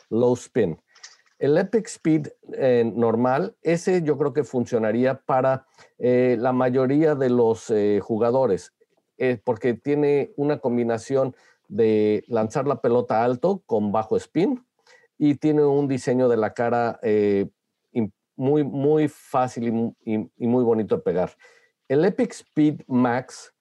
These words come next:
que es como para viejitos como yo, tiene la cara, eh,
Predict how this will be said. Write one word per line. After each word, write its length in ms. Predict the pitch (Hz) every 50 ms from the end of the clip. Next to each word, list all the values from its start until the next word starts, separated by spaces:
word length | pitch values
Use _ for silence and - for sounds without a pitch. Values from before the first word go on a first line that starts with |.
| _ _ _ _ _ _ -
que 140 | 131 127
es 100 | 135 135
como 320 | - - 151 135 127 117 95
para 460 | - 113 107 107 107 104 104 104 104
viejitos 560 | 98 98 107 95 - - 127 117 - 127 120 -
como 200 | - 101 98 95
yo, 260 | 95 104 104 120 - _ _ _ _ _ _ _ _ _ _ _ _ _ _ _ _ _ _ _ - - _ _ _
tiene 260 | - 151 170 175 175
la 160 | 165 147 131 -
cara, 380 | 147 139 139 143 143 - - -
eh, 560 | - 120 120 117 117 113 110 113 107 98 -